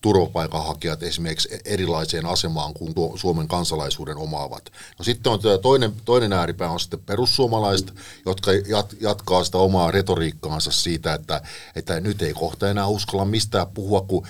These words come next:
eskimopuikot ja Afrikan tähdet ja wokekulttuuri ja pälä, pälä, pälä. Ja yrittävät ikään kuin, niin kuin, miten sanon, ei sumuttaa ehkä väärä sana, mutta niin kuin jotenkin niin kuin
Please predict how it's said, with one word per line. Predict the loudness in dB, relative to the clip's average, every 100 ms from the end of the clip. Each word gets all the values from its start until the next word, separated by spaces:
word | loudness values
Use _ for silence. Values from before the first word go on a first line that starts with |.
| -8
eskimopuikot | -2 -2 2 2 2 4 2 2 2
ja | 2
Afrikan | 2 0 -2 -2
tähdet | -2 -2 -2 -2
ja | 0
wokekulttuuri | 0 0 -2 -4 -4 -4 -2
ja | -2
pälä, | 0 0 0
pälä, | 0 -2 -2
pälä. | 0 0 -2 -8 -14 -4
Ja |
yrittävät | -2 -2 -2 -2
ikään | -2 -2 -2
kuin, | -2 -4
niin | -4
kuin, | -2 -4 -4
miten | -4 0 0
sanon, | 0 -2
ei | 0
sumuttaa | 2 2 2 0 0 -2
ehkä | 0 0
väärä | 2 2 0
sana, | -2 -2
mutta | -4 -4 -6
niin | -2
kuin | 0
jotenkin | 0 -2 -2
niin |
kuin | 0 0